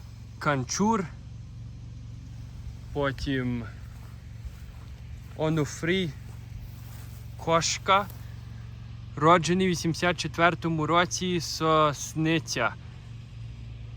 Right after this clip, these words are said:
Західна Україна. До Канади приїхав в тисяча вісімсот дев'яносто восьмому році. Уявіть собі, які це, які,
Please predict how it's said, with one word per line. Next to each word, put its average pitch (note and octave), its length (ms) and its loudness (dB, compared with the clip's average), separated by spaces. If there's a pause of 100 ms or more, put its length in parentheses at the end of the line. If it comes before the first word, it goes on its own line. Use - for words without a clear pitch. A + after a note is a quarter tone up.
(140)
Західна D#3 560 8
Україна. D3 640 4
До A#2 140 -2
Канади D#3 440 6
приїхав D#3 640 2
в C3+ 240 8
тисяча D#3+ 340 0
вісімсот C#3+ 380 0
дев'яносто C#3+ 400 2
восьмому C#3 420 2
році. B2 320 0
Уявіть C3 340 0
собі, B2 240 0
які A#2 320 -2
це, - 220 -6
які, D3+ 340 -4